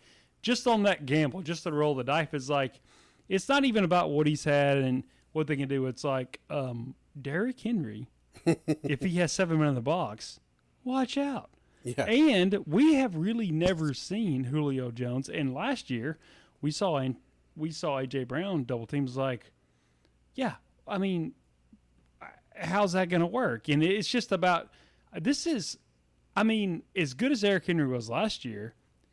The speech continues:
Speaker 1: in a perfect world where they all stay, stay healthy, you're playing Madden and you turn off injuries.
Speaker 2: <laughs>
Speaker 1: Okay, um, he's gonna have seven in the box. Watch out.
Speaker 2: Yeah.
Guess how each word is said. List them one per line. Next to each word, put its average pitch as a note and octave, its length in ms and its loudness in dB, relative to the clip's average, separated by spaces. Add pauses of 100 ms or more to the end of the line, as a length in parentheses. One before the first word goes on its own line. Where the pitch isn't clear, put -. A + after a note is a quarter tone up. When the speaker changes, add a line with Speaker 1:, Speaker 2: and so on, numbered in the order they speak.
(880)
Speaker 1:
in A#3+ 140 4
a - 20 0
perfect F3+ 340 2
world G3+ 280 4
where D3+ 100 4
they C3+ 120 4
all C3 120 2
stay, C#3 220 0 (260)
stay - 260 -2
healthy, D#3+ 280 0
you're C#3 180 0
playing D#3 340 2
Madden D#3+ 340 4
and C3 60 2
you C3 60 0
turn C3+ 240 -2
off A#2 160 -6
injuries. D3 680 0
Speaker 2:
<laughs> - 40 -20 (1400)
Speaker 1:
Okay, E3 520 6
um, D#3 560 4 (400)
he's C4+ 280 0
gonna C4 120 4
have G3+ 100 2
seven C4 260 2
in D#3+ 80 4
the A#2+ 60 0
box. G#2 480 -12
Watch G3+ 240 -2
out. C4 220 -2 (720)
Speaker 2:
Yeah. B2+ 240 -4